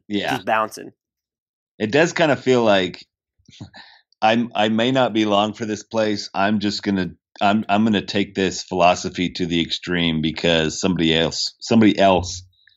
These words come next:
Speaker 1: may have to deal with the ramifications. And I, I say that,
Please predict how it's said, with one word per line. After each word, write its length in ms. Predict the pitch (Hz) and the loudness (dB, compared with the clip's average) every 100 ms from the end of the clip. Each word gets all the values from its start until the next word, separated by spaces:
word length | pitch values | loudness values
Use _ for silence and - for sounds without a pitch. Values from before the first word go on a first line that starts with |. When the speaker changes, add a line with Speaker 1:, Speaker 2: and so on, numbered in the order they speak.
| _ _ _ | _ _ _
Speaker 1:
may 120 | 90 | 0
have 200 | 87 87 | 2 2
to 80 | - | -2
deal 260 | 76 85 85 | 0 2 2
with 180 | 82 - | 0 -2
the 380 | 82 78 73 - - | -2 0 -2 -6 -4
ramifications. 760 | 90 80 - - 85 - 71 | -2 -2 -6 -4 -2 -2 -4
And 80 | 92 | 0
I, 200 | 107 107 - | 2 2 2
I 100 | 92 | -2
say 280 | - 131 151 | 0 0 2
that, 360 | 98 85 85 | 4 2 2